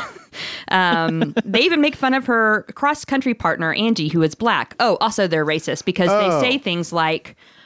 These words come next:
Speaker 1: um, "Her fuzzy hair is weird." And she says that's her natural hair. And Krista would say things like, "Well, she could straighten it if she wanted to look normal."
Speaker 2: Oh, my God.
Speaker 1: Yeah, bitches. Um,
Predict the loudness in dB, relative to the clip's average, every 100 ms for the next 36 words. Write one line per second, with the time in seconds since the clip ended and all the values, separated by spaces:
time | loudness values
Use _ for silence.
0 | _ -4 0 0 0 0 -2 -2 -4 -8
1 | _ _ _ _ _ -4 -4 0 0 2
2 | 0 0 0 2 0 2 2 2 2 -2
3 | -2 0 0 0 -4 -6 -6 0 0 4
4 | 2 2 -2 0 2 0 0 -4 -2 -2
5 | -4 -8 -20 -20 -8 -2 -2 0 -2 0
6 | 0 2 0 0 0 0 -2 -2 -2 -2
7 | -2 -4 -2 0 0 0 0 0 0 0
8 | -2 0 0 2 4 2 2 0 0 -2
9 | -4 -8 -8 -6 -4 -2 -2 -4 -8 _
10 | _ _ -20 -12 -10 -10 -14 _ _ -18
11 | -14 -14 -14 -16 -20 -20 -16 -12 -6 0
12 | 2 2 0 0 0